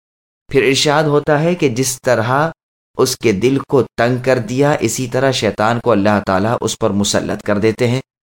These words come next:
جو اللہ تعالیٰ کی راہ سے اس کو بھٹکاتے رہتے ہیں۔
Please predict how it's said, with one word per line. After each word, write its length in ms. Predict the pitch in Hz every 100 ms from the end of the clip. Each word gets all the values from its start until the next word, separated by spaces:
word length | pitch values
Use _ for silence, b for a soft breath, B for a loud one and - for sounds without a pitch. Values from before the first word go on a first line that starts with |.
| _ _ _
جو 140 | 185 220
اللہ 220 | 190 185
تعالیٰ 220 | 185 185 185 185
کی 80 |
راہ 200 | 127 135
سے 160 | 131 165
اس 200 | 165 -
کو 140 | -
بھٹکاتے 540 | 107 107 - 95 92 110
رہتے 320 | 107 104 110
ہیں۔ 140 | 110